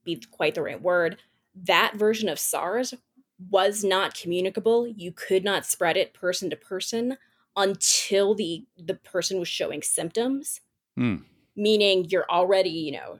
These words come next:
Speaker 1: showing your cough, your shortness of breath. Um, which means a lot of that, those cases of sars were actually spread, you know, within hospitals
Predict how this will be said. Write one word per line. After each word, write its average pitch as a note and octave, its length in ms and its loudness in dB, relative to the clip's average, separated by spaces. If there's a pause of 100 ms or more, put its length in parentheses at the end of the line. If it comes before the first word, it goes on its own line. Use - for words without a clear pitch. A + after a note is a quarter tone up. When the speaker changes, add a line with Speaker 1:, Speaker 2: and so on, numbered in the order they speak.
Speaker 1:
showing F#3+ 460 2
your F#3 140 2
cough, C#3+ 500 -2
your D#3+ 100 -6
shortness D3+ 460 -4
of D#3 120 -8
breath. - 520 -4 (180)
Um, - 320 -8 (360)
which G3 220 2
means F#3 280 2
a F3 80 -2
lot E3 360 2
of E3+ 260 0 (120)
that, E3+ 200 2
those E3+ 200 0
cases E3+ 280 -2
of E3 100 -10
sars A3 340 2
were G3 100 0
actually D#3 340 0
spread, F3+ 640 2
you D3+ 100 -10
know, - 120 -14
within F#3+ 360 2
hospitals - 840 -4